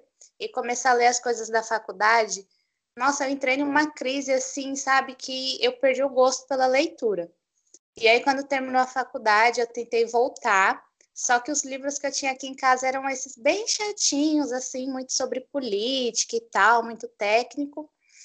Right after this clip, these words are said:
E aí, quando o Gustavo me chamou pro projeto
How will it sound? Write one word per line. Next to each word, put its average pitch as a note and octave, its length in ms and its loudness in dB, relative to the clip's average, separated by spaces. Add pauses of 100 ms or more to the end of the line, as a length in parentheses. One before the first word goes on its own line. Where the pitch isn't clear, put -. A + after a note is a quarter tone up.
(240)
E B3 80 2
aí, B3+ 120 6
quando D4 180 2
o - 40 -4
Gustavo C#4 460 2
me D4+ 120 2
chamou C4 300 -2
pro B3+ 160 -10
projeto A3 800 0